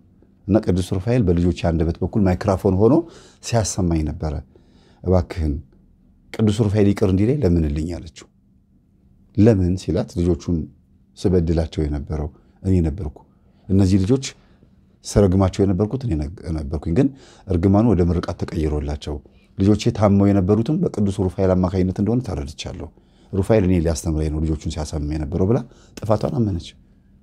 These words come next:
ልጁ በህልሙ ይመለከተው የነበረውን በአጀንዳ ሲያሳያት ደነገጠች። ይሄ ሁሉ ልጁ ያየው ህልም ነው። እንዲህ ሆኖ፣ እንዲህ ሆኖ፣ እንዲህ ሆኖ እና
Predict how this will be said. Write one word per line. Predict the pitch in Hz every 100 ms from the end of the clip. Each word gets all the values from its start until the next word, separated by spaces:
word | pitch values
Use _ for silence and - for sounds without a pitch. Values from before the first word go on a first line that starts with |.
| _ _ - - _ - - - - - -
ልጁ | 127 127
በህልሙ | 131 131 131
ይመለከተው | 143 131 131 131 139
የነበረውን | 131 110 139 135
በአጀንዳ | 104 104 117 123
ሲያሳያት | 107 113 127 349 110
ደነገጠች። | 120 117 92 101 - - - - _ _ _ _ _ _ _ _ _ - - - - - - -
ይሄ | 123
ሁሉ | 127 160 151
ልጁ | 92 85
ያየው | 78 76 69
ህልም | 73 71
ነው። | 71 - _ _ _ _ _ _ _ _ _ _ -
እንዲህ | 85 87 87
ሆኖ፣ | 90 87
እንዲህ | 87 78
ሆኖ፣ | 87
እንዲህ | 87 73
ሆኖ | 71 69
እና | 90